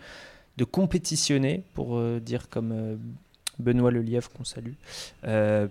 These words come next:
pour, euh, pour des places dans un roster face à des joueurs qui sont déjà, euh, en N B A depuis deux, trois, cinq ans ?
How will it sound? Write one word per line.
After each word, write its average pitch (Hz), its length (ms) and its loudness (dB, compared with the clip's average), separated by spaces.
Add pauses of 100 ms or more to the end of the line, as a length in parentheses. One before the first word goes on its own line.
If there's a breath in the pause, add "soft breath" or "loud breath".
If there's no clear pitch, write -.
pour, 135 280 4
euh, 113 120 6
pour 123 260 2
des 120 100 2
places 131 300 0
dans 120 200 0
un 113 40 0
roster 117 360 0
face - 260 -2
à 117 40 -4
des 113 120 -2
joueurs 131 240 -4
qui - 80 -10
sont 117 100 -2
déjà, 127 580 0
euh, 113 140 0
en 110 80 -2
N 113 120 -2
B 113 100 -4
A 123 60 -2
depuis 113 240 -8
deux, 113 220 -2
trois, 117 520 -6 (220)
cinq - 320 -6
ans ? 113 60 -8